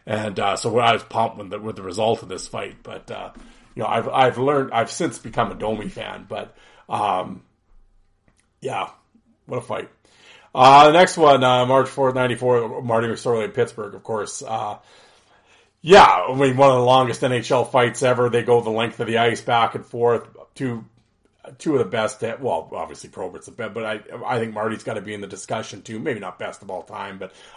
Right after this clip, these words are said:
I always say Marty's in my top ten. Uh, did it forever. Him and Probert fought numerous times. This is a great fight. Um, yeah, I remember, I, again, on Coach's Corner, I remember Cherry showed the whole thing,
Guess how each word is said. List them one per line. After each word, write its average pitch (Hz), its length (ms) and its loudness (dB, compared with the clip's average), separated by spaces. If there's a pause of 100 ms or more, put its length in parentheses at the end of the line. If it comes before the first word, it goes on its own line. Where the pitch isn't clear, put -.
I 135 100 4
always 120 180 4
say 117 100 -4
Marty's 110 320 -2
in 95 80 -10
my 101 180 0
top 98 360 -8
ten. 104 240 -14 (460)
Uh, 104 480 2
did 117 200 -2
it 123 120 -2
forever. 110 720 -2 (120)
Him 123 160 -6
and 98 100 -10
Probert 107 340 -6
fought 107 260 -6
numerous 104 360 -12
times. 104 420 -8
This 123 220 -10
is - 80 -16
a 104 60 -14
great 101 280 -8
fight. 98 380 -10 (160)
Um, 95 460 -16 (2250)
yeah, 101 240 -4
I 120 140 -4
remember, 117 380 -2
I, 139 100 -2
again, 139 500 0
on 117 100 -4
Coach's 120 340 -2
Corner, 117 260 -4
I 110 40 -4
remember 110 240 -6
Cherry 113 300 -8
showed 104 260 -12
the 92 60 -10
whole 98 180 -8
thing, 95 260 -14